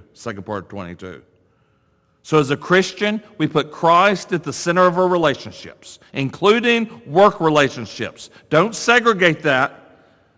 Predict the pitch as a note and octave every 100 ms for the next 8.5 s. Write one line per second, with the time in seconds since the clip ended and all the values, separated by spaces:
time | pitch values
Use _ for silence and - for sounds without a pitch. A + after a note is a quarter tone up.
0 | _ _ _ _ - D3+ D3 B2+ D3 -
1 | E3 D3+ D3 A2 C3+ A#2+ B2+ C3 _ _
2 | _ _ _ _ _ _ _ _ _ _
3 | _ _ _ _ _ _ _ _ _ _
4 | _ _ _ _ D2+ D2+ _ _ _ _
5 | _ _ _ _ D3+ F3+ G3+ A3 G#3+ G#3+
6 | G3+ G#3+ - G3+ E3+ E3 F3+ - F3 E3
7 | D#3 - - D3+ C3 B2+ C3 C#3 A2+ G#2
8 | G2 F#2 - A#2 D#3+